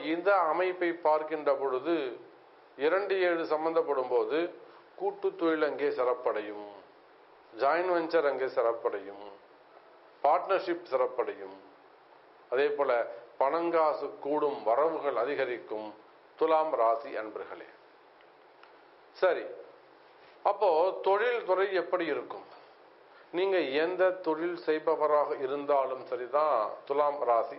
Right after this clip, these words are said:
அன்பர்களே, இந்த சனியுடைய வக்ரகதிக்கு அப்புறம் துலாம் ராசி அன்பர்கள் ஓரளவுக்கு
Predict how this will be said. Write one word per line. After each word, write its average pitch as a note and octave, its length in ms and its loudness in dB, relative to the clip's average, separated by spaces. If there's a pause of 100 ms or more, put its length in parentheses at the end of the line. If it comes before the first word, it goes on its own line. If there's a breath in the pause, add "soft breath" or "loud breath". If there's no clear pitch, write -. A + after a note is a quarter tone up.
அன்பர்களே, G#2 460 -10 (1300 loud breath)
இந்த F3 140 2 (140)
சனியுடைய F#3 500 2 (140)
வக்ரகதிக்கு E3 720 0
அப்புறம் F3 280 0 (120)
துலாம் E3 340 2
ராசி D3+ 380 2
அன்பர்கள் C#3+ 480 0
ஓரளவுக்கு D#3 540 2